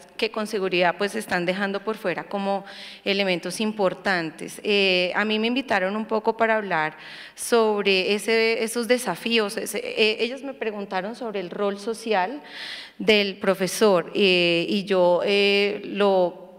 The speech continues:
planteo más como los desafíos del docente, eh, porque, bueno, ya les voy a contar por qué. Bueno, eh, en primer lugar, me parece importante, eh, recordar que el término educación proviene del latín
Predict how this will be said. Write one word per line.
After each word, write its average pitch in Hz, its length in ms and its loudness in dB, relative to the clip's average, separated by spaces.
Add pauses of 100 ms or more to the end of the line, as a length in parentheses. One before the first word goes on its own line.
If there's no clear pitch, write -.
(300)
planteo 185 560 2
más 196 220 -2
como 214 200 -2
los 196 220 -2
desafíos 214 880 -2
del 202 180 -4
docente, 190 720 -4 (480)
eh, 180 420 2
porque, 175 760 -2 (280)
bueno, 170 280 2
ya 147 160 -2
les 170 120 -2
voy 180 140 0
a 180 100 0
contar 180 360 -2
por 147 180 -2
qué. - 160 -4 (920)
Bueno, 175 500 0
eh, 202 800 2 (600)
en 240 120 0
primer 240 280 2
lugar, 269 280 2
me 285 100 -2
parece 269 300 0
importante, 220 1080 0
eh, 214 40 2
recordar 185 580 0
que 220 160 0
el 208 100 -4
término 247 380 0
educación 247 560 0
proviene 214 380 4
del 226 120 2
latín 190 380 0